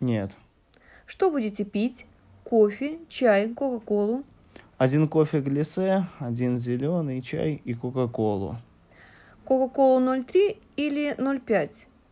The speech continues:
Speaker 2: литр?
Speaker 1: Большую, пожалуйста, ноль пять литра.
Speaker 2: Влажные салфетки нужны?
Speaker 1: Нет, спасибо.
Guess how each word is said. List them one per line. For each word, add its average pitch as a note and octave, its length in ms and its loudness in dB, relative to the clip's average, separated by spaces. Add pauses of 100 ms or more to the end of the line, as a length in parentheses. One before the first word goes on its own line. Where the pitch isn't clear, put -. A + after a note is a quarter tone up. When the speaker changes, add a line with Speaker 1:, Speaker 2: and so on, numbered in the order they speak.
(160)
Speaker 2:
литр? D#4+ 360 0 (580)
Speaker 1:
Большую, D3 560 4
пожалуйста, G2+ 840 -2
ноль A#2+ 240 -4
пять A2 280 0
литра. G2+ 480 -6 (720)
Speaker 2:
Влажные A3+ 460 6
салфетки A3 520 0
нужны? A#3+ 420 -2 (400)
Speaker 1:
Нет, D3 220 4
спасибо. G#2+ 500 0